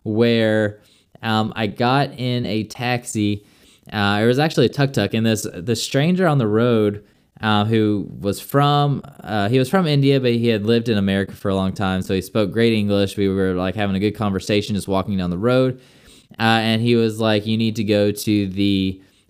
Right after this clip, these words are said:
um, basically the government tourist agency, and they'll give you, like, a free map, and there's, like, this coupon or something that'll, will allow you to get into,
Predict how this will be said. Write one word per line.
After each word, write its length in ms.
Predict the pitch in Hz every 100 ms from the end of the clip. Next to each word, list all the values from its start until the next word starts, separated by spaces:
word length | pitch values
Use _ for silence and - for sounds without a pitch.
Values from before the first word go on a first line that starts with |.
| -
um, 560 | 95 92 92 90 90
basically 540 | 90 110 110 - 101 95
the 120 | 92
government 640 | 87 - 113 110 107 104 - _ -
tourist 520 | - 117 110 101 -
agency, 600 | 101 92 98 90 101 98
and 100 | 92
they'll 100 | 92
give 180 | 95 95
you, 100 | 90
like, 160 | 87
a 40 | -
free 260 | 98 92
map, 500 | 87 92 98 101 98
and 120 | 92
there's, 260 | 90 87 87
like, 180 | 90 -
this 200 | 85 -
coupon 760 | - 113 - 107 107 104 101
or 80 | 101
something 520 | 92 107 101 101 101
that'll, 380 | 98 90 90 87
will 280 | - 98 92
allow 200 | 92 98
you 180 | 95 95
to 100 | 92
get 220 | 98 95
into, 600 | 92 - 104 95 92